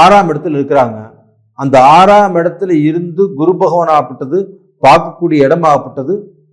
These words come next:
பத்தாம் இடத்தை பார்க்கறாங்க. அப்ப அந்த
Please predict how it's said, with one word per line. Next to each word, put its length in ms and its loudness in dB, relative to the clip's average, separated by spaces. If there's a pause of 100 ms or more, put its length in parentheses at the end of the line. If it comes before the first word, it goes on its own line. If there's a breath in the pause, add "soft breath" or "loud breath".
(120)
பத்தாம் 460 0
இடத்தை 200 -10 (100)
பார்க்கறாங்க. 400 -14 (2750)
அப்ப 180 0
அந்த 80 0